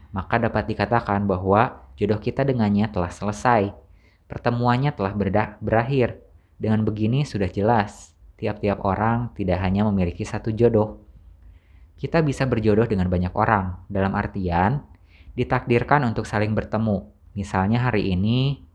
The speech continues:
Anda berjalan menuju tempat kerja. Di persimpangan jalan Anda bertemu dengan seseorang, kemudian saling melempar senyum. Maka dengan orang ini Anda telah berjodoh.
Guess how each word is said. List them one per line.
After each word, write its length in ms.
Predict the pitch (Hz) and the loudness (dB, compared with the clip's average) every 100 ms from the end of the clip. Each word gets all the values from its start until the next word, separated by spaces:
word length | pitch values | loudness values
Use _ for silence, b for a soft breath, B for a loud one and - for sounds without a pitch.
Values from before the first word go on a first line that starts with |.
| _ - | _ -4
Anda 240 | 107 127 | 0 2
berjalan 560 | 131 107 101 92 107 117 | 2 2 2 2 2 2
menuju 320 | 101 101 101 | 0 -2 -4
tempat 320 | 104 101 - | -6 -6 -6
kerja. 340 | 101 98 85 - - _ _ _ _ - - _ _ B B B B _ | -6 -2 -4 -6 -18 _ _ _ _ -20 -20 _ _ B B B B _
Di 140 | 95 | -4
persimpangan 640 | - - 160 156 165 147 120 | -4 0 0 4 4 4 4
jalan 400 | 98 90 104 123 | 4 4 4 2
Anda 240 | 92 90 | 0 0
bertemu 380 | 98 87 110 123 | 0 -2 -2 0
dengan 220 | 107 101 95 | 0 0 -4
seseorang, 640 | - 95 107 104 87 82 - - | -6 0 2 2 0 -8 -16 -12
kemudian 480 | 101 101 98 117 | -4 -2 0 0
saling 320 | - 98 104 113 | 0 -2 0 0
melempar 400 | 95 90 92 95 | -2 -2 -4 -6
senyum. 480 | - 117 117 101 95 b b b b b - | -4 -2 0 -2 -6 b b b b b -10
Maka 240 | 120 151 | -4 0
dengan 240 | 147 117 110 | 2 2 4
orang 240 | 107 101 | 2 2
ini 240 | 98 113 | 0 0
Anda 240 | 113 87 92 | -2 -2 -2
telah 240 | 98 98 | -2 -4
berjodoh. 640 | 101 98 107 101 92 - | -4 0 2 2 -2 -6